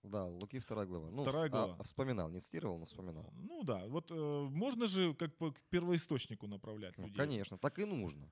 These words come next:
Speaker 2: Так давайте как-то вот на этом
Speaker 1: Ну вот
Speaker 2: акцентироваться.
Speaker 1: смотрите, в, в своей семье, Виталий, например, вот, э, я культивировал с самого детства своих детей,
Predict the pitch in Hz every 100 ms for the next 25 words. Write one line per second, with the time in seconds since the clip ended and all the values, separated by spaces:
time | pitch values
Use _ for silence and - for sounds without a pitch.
0 | - 147 139 180 247 254 226 202 208 208
1 | 208 175 123 117 131 139 117 104 98 151
2 | 113 95 98 101 98 92 90 90 85 -
3 | 127 139 120 - 123 120 220 254 - 92
4 | 92 98 92 90 98 92 90 87 85 85
5 | - 90 90 90 92 87 90 143 185 -
6 | _ - 131 117 123 120 147 131 113 95
7 | - 139 127 104 95 101 104 - 92 98
8 | 92 82 107 160 202